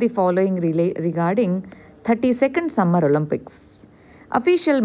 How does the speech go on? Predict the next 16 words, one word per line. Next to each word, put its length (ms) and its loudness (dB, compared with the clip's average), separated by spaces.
motto 300 2
is 500 0
"United 640 -2
by 200 2
Emotion, 440 0
not 220 2
a 80 0
New 260 2
World." 300 2
So, 160 4
was 260 -2
first 280 -4
statement 520 0
is 160 0
incorrect. 420 -2
Second 260 -2